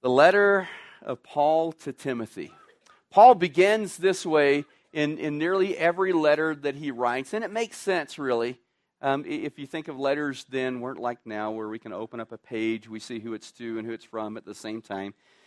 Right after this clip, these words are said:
So, so at the beginning of the parchment, Paul,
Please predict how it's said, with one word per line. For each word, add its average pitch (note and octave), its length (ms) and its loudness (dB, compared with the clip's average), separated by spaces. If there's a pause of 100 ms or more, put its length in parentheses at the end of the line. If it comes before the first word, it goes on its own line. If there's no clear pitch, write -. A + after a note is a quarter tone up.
(120)
So, C#3 360 2 (200)
so D#3+ 140 0
at D3 100 2
the D3 80 0
beginning E3 540 0
of D3 200 0
the C#3 120 -4
parchment, C3 580 -4
Paul, C3 460 -2